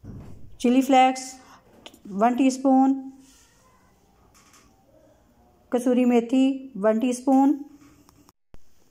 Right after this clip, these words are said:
बंद गोभी टू टेबलस्पून, जिनको इस तरह का बारीक बारीक सा कटिंग करना है।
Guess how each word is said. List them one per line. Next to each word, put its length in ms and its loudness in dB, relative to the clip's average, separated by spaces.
बंद 240 0
गोभी 320 2
टू 140 2
टेबलस्पून, 760 2
जिनको 220 2
इस 140 -2
तरह 200 2
का 120 2
बारीक 280 -2
बारीक 220 -2
सा 140 -2
कटिंग 320 -2
करना 260 0
है। 180 0